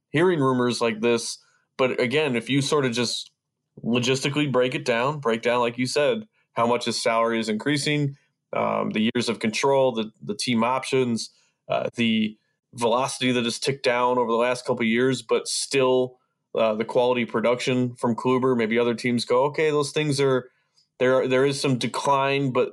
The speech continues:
this guy's smart enough as a pitcher to find other ways to get guys out." We saw this, this year specifically relying less on his curveball, um, and still putting up Cy Young worthy results. So,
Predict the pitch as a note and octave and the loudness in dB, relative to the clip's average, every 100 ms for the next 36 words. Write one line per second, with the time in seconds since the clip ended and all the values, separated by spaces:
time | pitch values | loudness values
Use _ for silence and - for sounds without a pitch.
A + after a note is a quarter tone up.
0 | - B2 C#3 C#3+ C#3 C3 - - C#3 C3+ | -6 -2 -2 0 2 2 -2 -2 2 2
1 | C3 C3 B2 A2+ A2 C3 C3 C3 A#2 - | 2 0 0 -4 -2 -2 -2 -2 -2 -2
2 | B2+ A#2 - A#2+ A#2+ - C3 C3+ B2+ B2+ | 0 0 0 -2 0 -2 0 0 2 2
3 | C3 B2+ A2+ C3 B2 A#2 A#2+ B2 C#3 A#2 | 0 -2 -4 0 0 0 0 0 0 -2
4 | A#2 A#2+ A#2+ B2 C#3 C3 C#3+ C#3+ C3 B2 | 0 0 2 -2 -2 -2 -2 0 0 0
5 | C3 - _ _ _ - A#2+ G#2+ D3+ D3 | -2 -8 _ _ _ -8 -4 -2 0 -2
6 | A#2 B2 B2 A2+ A#2+ A#2+ A#2+ A#2 A#2+ C3 | 0 2 2 2 2 2 0 0 0 0
7 | B2+ A2+ G#2+ - C#3+ A#2+ A2 A2 A2+ _ | 0 -2 -2 0 0 0 0 0 -2 _
8 | _ _ _ - A2 A2 A2+ A2+ A2+ A2+ | _ _ _ -4 0 0 0 0 0 -2
9 | - C#3+ C3+ C3+ B2+ B2 A#2+ B2 - _ | -2 0 0 0 0 2 2 0 -8 _
10 | _ _ - B2+ A#2+ A#2+ B2+ B2+ - _ | _ _ -4 0 2 2 2 0 -2 _
11 | - - A2+ C#3 C3+ C3 C3 A2+ D3 B2 | -14 -2 2 2 2 2 2 2 2 0
12 | - - - B2 A#2 A#2 | -2 -4 0 2 2 0